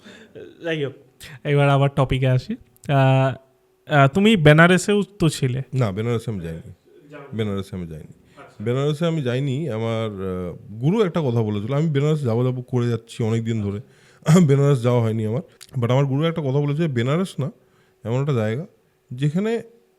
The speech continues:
Speaker 2: মানুষ যাবেই, মানে, আহ, যদি কারো মনে হয়, মানে সব মানুষের কথা বলছি না, আমাকে বলেছিল, "তুই যাবি বেনারসে একটা পয়েন্টে, কিন্তু তুই ওয়েট কর, বেনারস একদিন তোকে ডাকবে।" মানে, এবং আমি তোকে literally বলছি,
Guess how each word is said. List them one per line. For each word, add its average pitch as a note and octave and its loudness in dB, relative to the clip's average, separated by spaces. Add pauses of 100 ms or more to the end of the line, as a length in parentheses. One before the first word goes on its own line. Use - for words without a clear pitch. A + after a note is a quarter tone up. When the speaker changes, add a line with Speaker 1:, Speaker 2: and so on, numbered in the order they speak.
(680)
Speaker 2:
মানুষ D3 0
যাবেই, G#2+ 2 (800)
মানে, F#2 -8 (420)
আহ, G2 -14
যদি B2+ -2
কারো C3+ -2
মনে A2+ -2
হয়, C#3 -2 (300)
মানে B2+ -2 (120)
সব A#2 -2
মানুষের C3+ -2
কথা A2 -4
বলছি F#2+ -8
না, D3 -10 (300)
আমাকে D#3 0
বলেছিল, G3+ 0
"তুই B3 -2
যাবি A#2+ 2
বেনারসে F2 -6
একটা - -12
পয়েন্টে, F2+ -8
কিন্তু - -14
তুই A#3+ -2
ওয়েট G3+ 4
কর, D4 -4 (340)
বেনারস A3 2 (100)
একদিন F3+ -4
তোকে F#3 -4
ডাকবে।" F2+ -6 (680)
মানে, G3+ 2
এবং G#3+ 2 (140)
আমি F3 4
তোকে A3+ 2
literally G3+ 2
বলছি, F#3+ -4